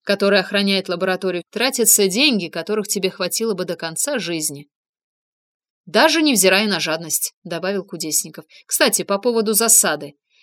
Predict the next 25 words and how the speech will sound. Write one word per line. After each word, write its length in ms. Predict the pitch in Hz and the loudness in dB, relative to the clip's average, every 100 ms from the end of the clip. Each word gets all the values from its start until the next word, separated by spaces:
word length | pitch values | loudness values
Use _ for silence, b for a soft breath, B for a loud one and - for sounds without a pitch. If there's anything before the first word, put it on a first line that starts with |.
| _ - | _ -2
В 80 | |
засаду 380 | 196 247 403 427 | 2 4 6 8
я 160 | 359 349 | 8 6
посадил 460 | 339 - 294 302 | 4 4 6 4
двух 240 | 269 302 262 | 4 2 2
военнослужащих 800 | 277 269 262 349 311 214 - 180 | 2 2 2 0 0 -2 -2 -2
с 100 | - | -2
кинокамерой. 800 | 208 208 202 175 151 143 143 - _ _ _ | -2 -2 -2 -4 -4 -10 -14 -16 _ _ _
Им 160 | 226 | -4
пришлось 360 | 277 311 311 311 | 0 2 2 2
побегать 500 | 302 240 226 240 240 | 4 4 4 4 0
по 80 | 240 | -4
кустам 440 | 240 - 208 185 | 0 0 2 -2
от 120 | 170 | -2
Сестракова, 720 | - 196 - 214 214 160 151 - _ _ - | -2 0 0 -2 -4 -4 -6 -10 _ _ -8
который 300 | 190 208 196 | -4 -2 0
вознамерился 720 | 196 208 208 214 196 - 185 | 0 0 0 0 2 2 0
занять 400 | 196 196 180 196 | -2 -2 -2 -6
их 140 | 190 | -6
место. 420 | 185 147 - - - _ _ _ _ 190 | -6 -4 -4 -6 -20 _ _ _ _ -6
Но 120 | 214 | 2
это 220 | 294 311 | 2 4
еще 240 | 233 - | 2 0
не 140 | 175 160 | -2 -2
все. 300 | - - | 0 0